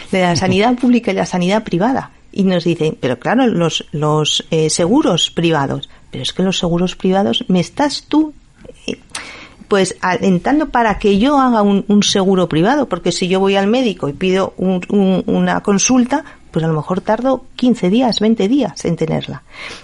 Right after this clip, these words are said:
Speaker 1: Por eso te digo que todo esto es alentado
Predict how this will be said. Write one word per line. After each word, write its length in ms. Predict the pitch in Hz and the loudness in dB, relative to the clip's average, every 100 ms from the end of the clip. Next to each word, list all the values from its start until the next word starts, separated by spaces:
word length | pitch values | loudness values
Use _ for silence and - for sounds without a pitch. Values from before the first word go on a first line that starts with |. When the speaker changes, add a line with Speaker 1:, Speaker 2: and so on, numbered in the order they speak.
| - | -4
Speaker 1:
Por 160 | 220 240 | 0 2
eso 300 | 311 - 240 | 2 0 -4
te 180 | - 185 | -2 -2
digo 240 | 190 - | 0 0
que 100 | 220 | -2
todo 340 | 220 285 277 | 0 0 2
esto 460 | 247 240 - 233 220 - | 2 0 -4 -8 -8 -4
es 200 | 220 226 - | -4 -4 -4
alentado 680 | 190 185 180 214 220 208 | -2 -2 -2 -4 -4 -4